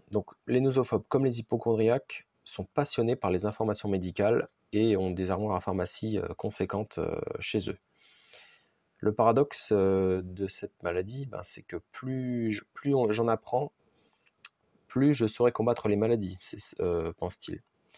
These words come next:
Mais également, plus ils auront aussi de raisons de s'inquiéter.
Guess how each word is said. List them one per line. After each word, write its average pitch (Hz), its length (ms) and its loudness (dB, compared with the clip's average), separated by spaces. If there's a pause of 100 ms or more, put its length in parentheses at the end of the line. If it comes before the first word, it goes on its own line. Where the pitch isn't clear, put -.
(380)
Mais 104 260 2 (680)
également, 104 380 2
plus 123 300 -2
ils 101 120 0
auront 104 160 0
aussi 104 200 -4
de 104 80 2
raisons 98 300 2
de 98 40 -6
s'inquiéter. - 440 -8